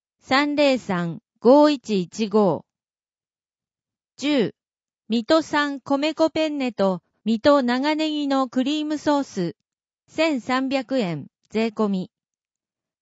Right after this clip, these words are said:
濃厚なクリームソースと米粉ペンネが相性抜群。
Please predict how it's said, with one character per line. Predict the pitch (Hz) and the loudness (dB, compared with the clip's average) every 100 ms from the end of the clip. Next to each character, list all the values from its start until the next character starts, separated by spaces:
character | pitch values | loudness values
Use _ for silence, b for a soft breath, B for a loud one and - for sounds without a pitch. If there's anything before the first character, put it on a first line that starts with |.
| - | 0
濃 | 277 320 | 4 4
厚 | 320 302 302 | 4 2 2
な | 302 302 | 0 -4
ク | 294 | -4
リ | 294 294 | -2 -4
ー | |
ム | 302 | -4
ソ | 311 302 | 0 0
ー | 294 | 0
ス | - | -4
と | 202 180 175 _ _ - | -2 -2 -4 _ _ -4
米 | 254 302 320 | -2 -2 0
粉 | 320 | -2
ペ | 320 320 | 0 -2
ン | 294 | -2
ネ | 254 | -2
が | 208 175 | -2 -2
相 | 170 247 | -2 -2
性 | 269 294 254 | -2 0 2
抜 | 175 170 - 247 | 0 -8 -6 -2
群。 | 277 254 | -2 -2